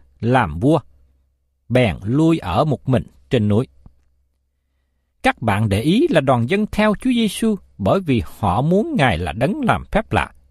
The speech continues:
Cho nên sau đó Ngài lánh khỏi đoàn dân. Tôi nghĩ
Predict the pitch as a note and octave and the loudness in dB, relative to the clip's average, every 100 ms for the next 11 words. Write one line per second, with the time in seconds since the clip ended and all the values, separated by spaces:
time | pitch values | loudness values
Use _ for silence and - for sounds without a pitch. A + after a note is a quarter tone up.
0 | _ _ _ _ _ - D#3+ D#3+ - E3 | _ _ _ _ _ 0 2 0 0 0
1 | D3 C#3 F#3 D#3+ C#3+ A#2+ G2 D3 C#4 - | 2 2 2 0 -2 0 0 -2 -4 -6
2 | - D#3+ F3 A#2 E2+ C3+ A2+ - _ _ | -4 -2 0 0 0 -2 -2 -12 _ _
3 | _ _ _ _ _ _ _ A#3+ G3+ A2+ | _ _ _ _ _ _ _ 0 2 2